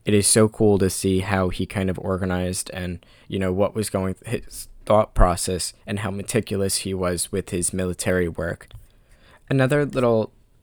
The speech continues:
uh, time capsule that I found, or a little piece, uh, was a note to Sergeant Smith. So this was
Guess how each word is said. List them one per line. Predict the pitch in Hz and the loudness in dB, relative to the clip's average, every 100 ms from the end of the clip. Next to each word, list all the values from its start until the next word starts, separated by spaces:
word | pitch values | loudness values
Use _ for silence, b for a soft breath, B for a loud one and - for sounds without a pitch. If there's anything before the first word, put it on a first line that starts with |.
| _ | _
uh, | - 104 92 | -2 0 -2
time | - 98 90 | -4 -6 -6
capsule | 87 92 85 - 92 | -4 -4 -4 -4 -4
that | 87 90 | -2 -2
I | 90 | -4
found, | - 95 92 92 - | -4 -4 -4 -4 -6
or | 101 | -4
a | 95 | -4
little | 98 | -4
piece, | 90 101 92 - - _ _ - | -2 -2 0 -2 -6 _ _ -2
uh, | 104 90 - - | 0 0 -2 -4
was | 104 95 - | -2 -2 0
a | 110 | -2
note | 101 104 120 _ | 0 0 -2 _
to | - 104 92 90 | 0 2 2 -2
Sergeant | - - 110 107 107 - | -6 0 2 0 -2 -2
Smith. | - 92 98 - | -2 -2 -6 -10
So | - 107 | -8 -4
this | 95 95 - | -2 -2 -2
was | 92 87 | -4 -4